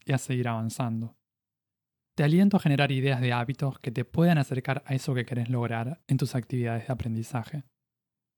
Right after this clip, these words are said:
Cuando elijas alguna y decidas diseñar un hábito nuevo, ten en cuenta esto que hablamos del disparador, el deseo, la respuesta y la recompensa.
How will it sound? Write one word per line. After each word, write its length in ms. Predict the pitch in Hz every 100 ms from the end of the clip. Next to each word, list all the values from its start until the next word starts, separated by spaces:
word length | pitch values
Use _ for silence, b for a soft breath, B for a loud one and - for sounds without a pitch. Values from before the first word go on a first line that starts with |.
| _ -
Cuando 160 | 139
elijas 340 | 170 175 208 151
alguna 600 | 135 139 143 143 147 -
y 100 | 127
decidas 360 | 120 - 160 139
diseñar 440 | 127 135 131 151
un 240 | - 127 127
hábito 320 | 151 151 139
nuevo, 400 | 139 127 123 139 _ _
ten 120 | 143 151
en 120 | 190
cuenta 480 | 202 196 190 170 -
esto 300 | 135 - 139
que 240 | - 139
hablamos 460 | - 123 127 135 -
del 100 | 123
disparador, 800 | 117 - 117 113 131 151 139 - _ _ _ -
el 160 | 131 113
deseo, 640 | 110 - 139 131 123 - _ _ _
la 120 | - 120
respuesta 720 | - - 135 - - 151 _ _ _
y 80 | 165
la 140 | 143 123
recompensa. 720 | 120 117 131 117 - 151